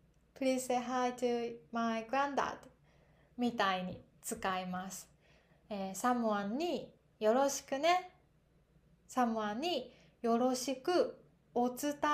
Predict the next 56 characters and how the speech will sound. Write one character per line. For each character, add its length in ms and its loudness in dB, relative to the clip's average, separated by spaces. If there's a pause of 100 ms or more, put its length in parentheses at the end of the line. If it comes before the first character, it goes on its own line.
(140)
え 100 -4
く 100 0
だ 220 2
さ 240 4
い。 120 -2 (680)
こ 100 2
れ、 160 4
お 60 0
伝 380 4
え 40 0
く 140 2
だ 160 2
さ 220 4
い 100 -2
は、 340 0
ま 200 -12
あ、 60 -20
polite、 300 2 (300)
丁 240 2
寧 220 -2
な 180 -10 (240)
言 120 -4
い 60 -6
方 340 -4
で、 320 2 (400)
よ 140 4
ろ 140 6
し 180 -4
く 120 -4
ね 440 0
は、 420 -2 (140)
ま 160 -8
あ、 80 -18
カ 180 2
ジ 140 0
ュ 60 -4
ア 40 -6
ル 120 -12
な 80 -16 (600)
感 200 -2
じ 100 -2
で 120 2
す 160 -8
ね。 220 -6 (520)
こ 120 -2
れ 140 4
も 360 4 (200)
よ 160 4
く 180 -2
使 280 -10
い 100 -12
ま 180 -14
す。 180 -12 (320)
は 160 -10
い。 140 -14 (1500)
で、 280 4